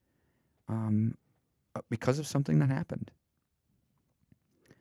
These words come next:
Allow the Lord to, to enter into that and, and let go. Don't cling to it. Um, it, it,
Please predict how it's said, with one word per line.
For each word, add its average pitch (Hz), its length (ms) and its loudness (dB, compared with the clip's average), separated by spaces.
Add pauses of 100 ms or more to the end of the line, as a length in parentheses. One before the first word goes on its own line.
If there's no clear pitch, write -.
(2750)
Allow 127 300 2
the 156 100 2
Lord 127 380 0
to, 113 340 -2
to 120 100 -2
enter 113 320 6
into 113 280 4
that 107 280 -6
and, 104 320 -4
and 110 140 -2
let 151 160 -6
go. 190 200 -4 (1400)
Don't 151 180 4
cling 143 260 4
to - 140 -6
it. 107 160 -10 (1600)
Um, 113 360 -8 (920)
it, - 220 -8
it, - 100 -12